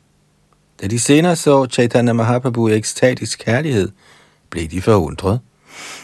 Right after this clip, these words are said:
Herefter ville de, fordi de opfattede ham som Vaishnav, give ham en god modtagelse. Shri Chaitanya Mahaprabhu kunne forstå, at Tattvavadierne var stolte af deres Vaishnavisme.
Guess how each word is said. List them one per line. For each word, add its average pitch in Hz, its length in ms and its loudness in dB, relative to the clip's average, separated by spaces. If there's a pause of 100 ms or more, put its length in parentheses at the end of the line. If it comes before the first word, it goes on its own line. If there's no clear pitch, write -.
(140)
Herefter 110 420 2
ville 104 280 2
de, 110 260 0
fordi 95 300 -4
de 95 160 -2
opfattede 101 420 -2
ham 98 160 -2
som 87 240 -6
Vaishnav, 98 520 0 (1160)
give 139 160 4
ham 135 140 0
en 123 120 0
god 123 240 0
modtagelse. 90 960 -4 (1300)
Shri 98 260 0
Chaitanya 110 420 2
Mahaprabhu 113 680 2
kunne 104 180 -6
forstå, 101 500 2 (840)
at 90 120 -8
Tattvavadierne 98 1000 0
var 87 60 -4
stolte 76 600 -6
af 87 80 -4
deres 82 300 -10
Vaishnavisme. 80 840 -10